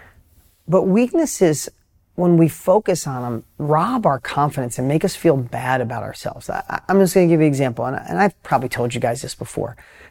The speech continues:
but in seventh grade, that's when it re-, it really resonates with me, seventh grade, Missus Thompson, special reading room. She would always just say to me, "Just sound it out." She'd get so frustrated. She'd grind her teeth. And I remember she would tell me,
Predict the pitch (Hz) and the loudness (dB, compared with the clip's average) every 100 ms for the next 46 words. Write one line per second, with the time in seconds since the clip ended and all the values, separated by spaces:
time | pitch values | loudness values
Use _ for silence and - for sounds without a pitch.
0 | _ 160 170 - _ _ - 190 - 202 | _ 0 0 0 _ _ -2 0 2 0
1 | 180 175 - 160 139 135 135 - - 151 | 0 -2 -2 0 0 -2 -10 -10 -4 -2
2 | 190 180 151 151 151 156 151 190 180 151 | 0 0 0 2 2 0 -4 2 2 2
3 | 143 131 139 131 - 127 120 139 131 - | 0 -2 -4 -6 -6 -6 -2 -2 -2 -2
4 | 131 117 127 - 147 - 131 120 - 120 | 0 0 0 0 -4 0 0 0 -4 -8
5 | 120 _ _ - - 131 - 160 139 139 | -10 _ _ -12 -4 -2 2 0 2 0
6 | 131 120 123 120 120 - _ _ _ - | -2 -4 -4 -6 -8 -14 _ _ _ 0
7 | 165 190 254 233 - 190 170 147 143 - | 2 4 4 0 0 2 4 2 -2 -6
8 | - 233 202 - - - - 214 208 196 | 0 0 0 -6 -12 -16 -4 2 4 4
9 | 156 - 175 143 - 160 135 - 202 - | 0 -4 -6 -8 -8 -8 -4 -2 -2 0
10 | 165 - 143 131 - - - - - 196 | -2 0 -4 -4 -8 -12 -14 -12 -2 4
11 | 202 160 143 - - 151 151 _ - - | 4 4 0 -8 -8 -6 -8 _ -20 -20
12 | - - 165 170 180 185 165 - 190 190 | -20 -4 0 2 4 4 2 0 2 4
13 | 175 - - 175 170 170 | 2 0 -2 2 4 2